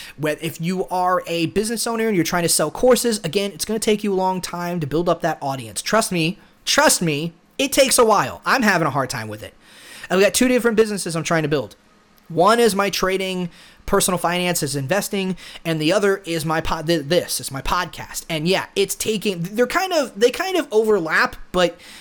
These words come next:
in the end, yeah, freaking A, it, it takes a long time. It really does. So guys, but you can, you can start this process now, and you should. Make the decision. All you gotta do is choose. Make the choice.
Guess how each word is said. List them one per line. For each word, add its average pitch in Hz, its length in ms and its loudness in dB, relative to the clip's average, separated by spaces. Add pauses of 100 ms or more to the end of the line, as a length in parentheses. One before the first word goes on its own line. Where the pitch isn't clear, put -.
(100)
in 226 200 2
the 214 120 2
end, 262 280 2
yeah, 269 320 0
freaking 254 400 -2
A, 277 200 2 (100)
it, 269 120 -4 (840)
it - 100 -18
takes - 260 -2
a 254 60 -2
long 294 260 -6
time. 392 460 -2 (520)
It 147 60 -6
really 311 260 0
does. 277 520 -4 (560)
So - 180 0
guys, 226 420 -2 (400)
but 147 220 -4
you 180 220 0
can, 214 360 0 (220)
you 185 260 -2
can 262 220 -6
start - 500 0 (200)
this 170 160 0
process 196 420 0
now, 214 240 -2 (580)
and 202 160 2
you 240 120 0
should. 277 340 0 (480)
Make 190 400 0
the 240 100 0
decision. 220 400 0
All 190 140 2
you 311 80 0
gotta 247 160 -2
do 240 140 -2
is 175 80 -4
choose. - 360 -4
Make 202 200 -4
the 226 60 -10
choice. - 420 -10